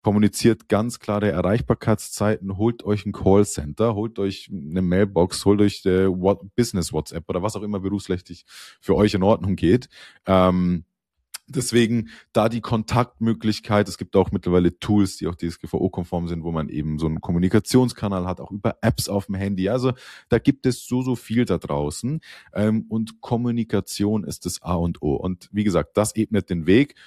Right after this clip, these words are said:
für jemanden, der euch nicht nur fünf Sterne geben kann. Ja, das, dem, selbst den Prozess könnt ihr automatisieren. Ja, Hinweis auf Happy Client Flow, <laughs> auf unsere Software, haben wir auch eine eigene Folge gemacht, ein paar Wochen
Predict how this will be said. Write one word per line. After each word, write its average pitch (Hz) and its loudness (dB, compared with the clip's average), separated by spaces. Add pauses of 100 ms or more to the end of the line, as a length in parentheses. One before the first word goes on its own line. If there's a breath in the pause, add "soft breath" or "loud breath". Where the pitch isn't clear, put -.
für - -2
jemanden, 95 2
der 87 4
euch 87 -2
nicht 92 -6
nur 85 -4
fünf 123 -6
Sterne 120 0
geben 104 0
kann. 101 0 (300 soft breath)
Ja, 95 2 (120)
das, - -8 (160)
dem, 107 0
selbst 82 0
den 117 4
Prozess 104 2
könnt 95 0
ihr 85 2
automatisieren. 85 -2
Ja, 82 0
Hinweis 82 -2
auf - -6
Happy 82 -6
Client 98 -4
Flow, 87 -2
<laughs> 85 -2
auf 104 0
unsere 87 -8
Software, 92 -2
haben 82 -4
wir 85 -2
auch - -2
eine 80 -4
eigene 82 -6
Folge 95 -2 (300 loud breath)
gemacht, 87 -2
ein 82 -6
paar 80 -6
Wochen 80 -8